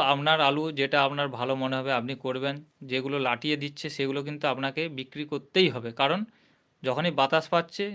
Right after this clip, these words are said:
যতই ঠান্ডা থাক, কল কিন্তু বড় হবেই, সেটা আপনাকে বাধ্য হয়ে বিক্রি করতে হবে। স্টোর মালিকরা এখন কি করছে, আপনার আলুটাকে তার সেট ক্যাপাসিটি না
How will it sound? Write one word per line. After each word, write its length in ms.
যতই 300
ঠান্ডা 340
থাক, 140
কল 160
কিন্তু 200
বড় 140
হবেই, 240
সেটা 260
আপনাকে 220
বাধ্য 220
হয়ে 120
বিক্রি 260
করতে 260
হবে। 160
স্টোর 260
মালিকরা 460
এখন 220
কি 140
করছে, 260
আপনার 360
আলুটাকে 400
তার 140
সেট 280
ক্যাপাসিটি 380
না 40